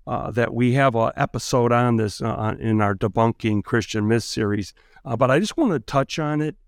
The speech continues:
because of the way Paul words it. You have to really sit and contemplate on, on it. But first of all, we already talked about the fact that they were accusing him of preaching circumcision. And he's saying, "Wait a minute, if I would be doing that,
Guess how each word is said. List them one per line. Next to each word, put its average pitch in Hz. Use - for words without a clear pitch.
because 147
of 147
the 147
way 190
Paul 156
words 135
it. 196
You 120
have 151
to 143
really 135
sit -
and 135
contemplate 143
on, 147
on 143
it. 160
But 139
first 226
of 147
all, 135
we 156
already 170
talked 147
about 120
the 113
fact -
that 113
they 123
were 110
accusing 143
him 110
of 104
preaching 110
circumcision. 113
And 135
he's 151
saying, 143
"Wait 202
a 113
minute, 101
if 123
I 180
would 156
be 139
doing 135
that, 147